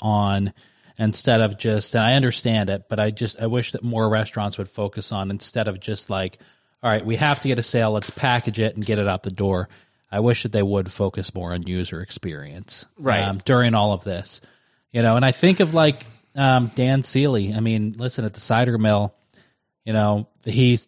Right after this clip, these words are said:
Speaker 1: told, you know, his, his, uh,
Speaker 2: Probably the best meal I've had during covid.
Speaker 1: Really?
Speaker 2: Cider Mill. I love that restaurant. It's a, it's an
Speaker 1: Yeah.
Speaker 2: awesome restaurant.
Speaker 1: I don't go enough, but they do a great job.
Speaker 2: Yeah.
Speaker 1: The hospitality at the cider mill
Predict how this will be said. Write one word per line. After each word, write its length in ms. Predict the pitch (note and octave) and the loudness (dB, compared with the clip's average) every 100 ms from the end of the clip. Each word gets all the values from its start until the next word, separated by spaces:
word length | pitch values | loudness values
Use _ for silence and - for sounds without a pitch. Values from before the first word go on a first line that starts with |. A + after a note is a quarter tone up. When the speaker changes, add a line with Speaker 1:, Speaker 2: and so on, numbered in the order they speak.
| _ | _
Speaker 1:
told, 340 | A2 B2 B2 - | 0 2 2 -2
you 120 | B2 A2+ | -2 0
know, 260 | G#2+ G#2+ | 0 -2
his, 240 | A#2+ A2 - | -4 -6 -4
his, 320 | A#2+ G#2+ G2 A2 - | -2 -2 -4 -10 -4
uh, 300 | G#2+ G#2 G#2 | 0 2 4
Speaker 2:
Probably 200 | C3 D3 | 6 6
the 100 | A2 | 6
best 260 | G2+ F#2 | 4 4
meal 100 | G2 E2+ | 4 4
I've 120 | E2+ | 4
had 180 | F2 E2 | 2 2
during 220 | E2 E2 | 0 0
covid. 400 | F2 E2 D#2+ F#2 - _ | -2 -2 -4 -8 -16 _
Speaker 1:
Really? 180 | A2+ G#2 | -2 2
Speaker 2:
Cider 220 | A2 F2+ | 2 2
Mill. 200 | F2 E2 F2+ _ | -2 -4 -8 _
I 60 | B2 | 2
love 180 | A#2+ G2+ | 4 4
that 140 | F2+ D2 | 2 0
restaurant. 400 | E2 - F#2 - - | -2 -2 -6 -6 -4
It's 160 | G#2+ | -2
a, 80 | A#2+ - | -2 -2
it's 140 | A2+ A#2 | -2 2
an 60 | |
Speaker 1:
Yeah. 60 | A2+ | 4
Speaker 2:
awesome 280 | F#2+ F#2+ F2+ | 4 2 0
restaurant. 420 | D#2 - E2+ - _ _ - | -2 0 -2 -4 _ _ -6
Speaker 1:
I 200 | B2+ D3 | 0 2
don't 220 | C#3+ D3 | 0 -2
go 200 | C3+ B2+ | 0 0
enough, 340 | A#2 G#2 F2+ - | 2 0 -4 -8
but 120 | G2 | -6
they 120 | A2 | -2
do 160 | G#2+ G2 | -2 -2
a 80 | F2+ | -4
great 220 | F#2+ F2+ | -6 -4
job. 40 | G2+ | 0
Speaker 2:
Yeah. 260 | E2+ D#2 G2+ - _ - | 0 -2 -6 -20 _ -6
Speaker 1:
The 80 | A#2+ | 2
hospitality 840 | F#3 E3+ D3 - C3 B2 A#2+ G#2+ | 2 2 -2 -4 -2 -2 0 -2
at 80 | F#2 | -4
the 80 | G2+ | -6
cider 360 | - G#2 G2+ | -4 -4 -4
mill 340 | G2 F#2+ F#2 | -4 -4 -6